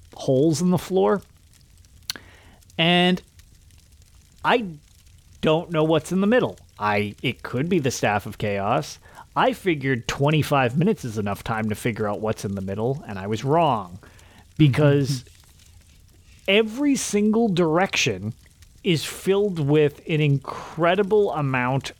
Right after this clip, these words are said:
of these, like, stone golem things, which if you get, they're a pretty high-level enemy. They kinda look like mummies. If you're close to them,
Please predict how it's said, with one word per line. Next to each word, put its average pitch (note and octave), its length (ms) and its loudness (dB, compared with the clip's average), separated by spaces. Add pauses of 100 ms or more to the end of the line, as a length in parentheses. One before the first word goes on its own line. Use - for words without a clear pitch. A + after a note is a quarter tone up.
of A#2 460 0 (540)
these, C3+ 600 0 (300)
like, C3 380 -2 (160)
stone D#3+ 680 0
golem D#3 420 2
things, A3 480 -2 (360)
which D#3 200 2
if E3+ 80 0
you E3 100 0
get, A3+ 220 -2 (280)
they're F3 100 2
a - 20 -4
pretty A#3 260 -2
high-level C3 520 2
enemy. A2+ 260 0
They A2 140 0
kinda E3 220 0
look D3+ 120 0
like C#3 140 -2
mummies. A2+ 540 -4 (1040)
If - 80 -2
you're E3+ 80 0
close D4+ 380 2
to G3 100 0
them, D#3+ 280 -2